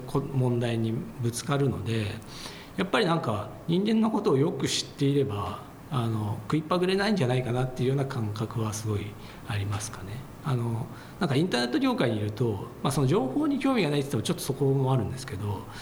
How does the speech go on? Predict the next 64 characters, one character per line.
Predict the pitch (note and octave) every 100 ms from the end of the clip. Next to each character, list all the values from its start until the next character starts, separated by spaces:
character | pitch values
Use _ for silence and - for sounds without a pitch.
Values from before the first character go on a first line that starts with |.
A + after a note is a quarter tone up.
| - -
す | - -
っ |
ご | D#4
い |
流 | D4 D3
れ | E3+
が | F#3
速 | G#2+ C3+
す | C3
ぎ | C#3
る | B2+
ん | G2
で、 | G#2 G2+ - - - -
こ | A#3
れ |
多 | B3 C#4+
分 | D4+
こ | - F3+
の | B3
ま | D4
ま | D4
自 | C4
分 | B3+ B3 B3
が | B3+
や | A3
っ | G#3+
て | -
て | G3
も、 | A2 A2+ A2 F#2+ - -
十 | B2+ D#3+ B3+
年 | D4 D4
後 | C4 B3+
こ | - F3+
の | G3+ G#3
今 | G#3+ B3 D3+ G#2+ - - -
得 | E3
て | D3+
る | G2+
知 | - C#3
識 | - -
っ |
て | - -
多 | G#3+
分 | G#3+ G#2 F#2 - -
役 | - C#3+
立 | - G3+
た | G3+
な | A#3
い | D#3+
よ | A2
ね | A#2
っ |
て | A#2 G#2+
い |
う |
感 | - A#2
覚 | A2 G#2+ G#2+
が | G#2+
あ |
っ | G#2+ - -
て、 | C#3 B2+ G#2 - - - - -
で、 | G3 G#3 G#2+
そ | - F3+ G#3 D3
う | C#3+